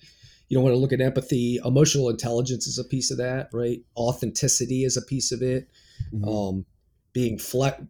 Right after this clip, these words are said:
Speaker 1: the willingness to be flexible and adjust based on the feedback you get. You know, you got
Speaker 2: Yeah.
Speaker 1: listening skills in here. So I think it's one of many things. Um, and I also think,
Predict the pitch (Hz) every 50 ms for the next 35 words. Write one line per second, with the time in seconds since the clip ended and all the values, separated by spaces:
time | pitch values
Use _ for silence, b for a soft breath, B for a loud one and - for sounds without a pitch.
0 | _ - - 131 - 139 123 117 117 117 131 151 160 160 156 147 143 147 143 -
1 | - - 113 101 104 95 - - - 123 135 143 - - 135 123 135 131 127 127
2 | 127 127 120 117 113 107 104 98 95 - 117 120 123 123 127 - - - - -
3 | 113 113 107 - 110 101 98 95 - - 131 127 120 113 117 113 113 113 - 113
4 | 110 117 113 113 117 117 110 - - - 113 120 110 110 107 107 107 - - 92
5 | 76 71 69 76 120 139 139 - - 147 135 123 117 - - 139 123 120 123 117
6 | 104 135 127 - 123 131 117 113 107 - - 123 113 117 120 - 185 165 151 117
7 | - - - 127 117 120 139 143 135 113 113 123 131 135 120 - - 104 104 104
8 | 104 104 101 - - b b b b b b b b b b b 107 107 110 104
9 | 104 104 104 - _ _ - 127 127 123 135 - 269 - - 135 - - 113 110
10 | 110 107 101 - - -